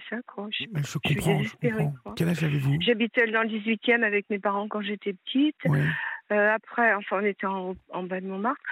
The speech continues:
Speaker 1: Après, j'ai, j'étais chez mes grands-parents qui habitaient dans le treizième, mon grand-mère qui habitait dans le dix-septième. Je voulais revenir à Paris, j'adore Paris. Et puis voilà, eh ben, je suis déçue, puis je sais pas ce que, je sais plus quoi faire parce que maintenant, elle, dans, en Rhône-Alpes,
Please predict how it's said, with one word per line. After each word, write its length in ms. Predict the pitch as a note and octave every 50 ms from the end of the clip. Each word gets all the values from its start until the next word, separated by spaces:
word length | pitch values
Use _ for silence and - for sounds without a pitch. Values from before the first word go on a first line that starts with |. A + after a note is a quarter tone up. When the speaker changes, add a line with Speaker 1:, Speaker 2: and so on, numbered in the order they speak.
| - - - -
Speaker 1:
Après, 380 | G3 - - - A3+ A3 A3
j'ai, 280 | G#3 G#3 G3+ F#3 F#3 F3+
j'étais 300 | F3 - F#3 - - F#3+
chez 160 | - - G3+
mes 120 | G3 G3 F#3
grands-parents 520 | F#3 F#3 F#3+ F#3 F#3+ F#3 F3+ F#3 F#3+ G3
qui 140 | F#3+ - F3+
habitaient 320 | D#3 E3+ F3+ - - F3+
dans 100 | F3 E3+
le 80 | E3+ F3
treizième, 580 | - - G3+ G3+ F#3 F#3 A3 A3 A#3 B3 C4+
mon 160 | C4 G#3+ G#3+ G3+ F3+
grand-mère 400 | F3+ F3 F3 F#3+ G3 G3+ G3 F#3+
qui 120 | - - -
habitait 280 | F3+ F#3 - - F#3
dans 120 | F3 F3+ F3+
le 80 | F3+
dix-septième. 480 | F3+ F#3 F3+ - G3+ G3+ - - A3+ B3 - - - - -
Je 80 | - -
voulais 220 | G#3+ A3 C#4 C4
revenir 360 | A#3+ B3 A3 G#3 G#3+ G#3 G3 G3
à 60 | F#3+
Paris, 320 | - - F#3+ F#3 F#3+ G3
j'adore 400 | F#3+ G#3 - F3+ F3+ G3+ G3 F#3+ -
Paris. 280 | - F3 E3 D#3+ E3+ E3+ - - - - - - - - - - - -
Et 60 | F3+
puis 320 | - - - - - F#3+ F3
voilà, 340 | E3+ E3 D#3 F#3 G#3+ A#3
eh 20 | A3
ben, 140 | F3+ - - - - -
je 80 | -
suis 220 | - - - - F3
déçue, 340 | F#3+ F#3+ - - - C4+ -
puis 160 | - - A3+
je 100 | - -
sais 80 | - G3
pas 140 | - - G3+
ce 80 | G3
que, 200 | - G3+ F3 E3+
je 40 | F3+
sais 120 | - -
plus 160 | F#3+ - A#3 A#3
quoi 160 | - C4 A#3
faire 180 | - - B3+
parce 160 | B3 A#3+ A3 -
que 80 | G3+
maintenant, 300 | F#3 F#3 F#3 G3+ G#3 G#3
elle, 160 | G3 F#3+ F#3 - - - - - - - -
dans, 120 | F#3+ G3 F#3
en 280 | F#3 E3+ E3 - -
Rhône-Alpes, 340 | F#3 G3 G#3 G#3 G3+ G3+ G#3